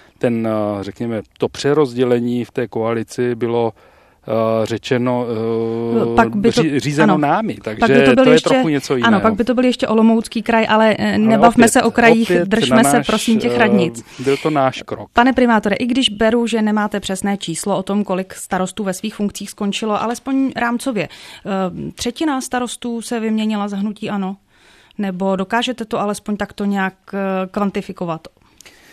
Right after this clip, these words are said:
Speaker 1: Eh, bylo jich něco přes deset, ale říkám znovu, jestli jich bylo dvanáct nebo čtrnáct, to vám teďka úplně neřeknu. Ale znovu říkám, eh, ono, řada těch koalic totiž, eh,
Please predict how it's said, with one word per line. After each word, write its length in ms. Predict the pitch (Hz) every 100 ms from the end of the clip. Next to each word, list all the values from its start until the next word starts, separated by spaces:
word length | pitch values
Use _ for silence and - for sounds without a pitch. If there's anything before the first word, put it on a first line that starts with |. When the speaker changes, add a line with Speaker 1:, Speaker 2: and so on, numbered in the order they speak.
| _ -
Speaker 1:
Eh, 140 | 127
bylo 220 | 120 156
jich 140 | 165 139
něco 200 | 139 165
přes 220 | - 110
deset, 460 | 113 120 147 131 131
ale 260 | 123 117
říkám 260 | 113 147 127
znovu, 180 | 127 131
jestli 180 | -
jich 80 | 123
bylo 220 | 120 135
dvanáct 420 | 113 113 117 120 117
nebo 180 | 120
čtrnáct, 420 | 123 - 110 117 -
to 100 | 123
vám 180 | 120
teďka 240 | 113 117 127
úplně 380 | 107 - 127 104
neřeknu. 540 | 98 107 - 127 127 - - - - _
Ale 680 | 123 123 131 135 135 139 135
znovu 300 | 120 131 139
říkám, 500 | 143 156 147 131 127
eh, 20 | 123 120
ono, 380 | 120 127 123 110
řada 340 | 113 120 127 131
těch 180 | 143
koalic 480 | - 127 113 127 -
totiž, 420 | 123 - 139
eh, 40 | -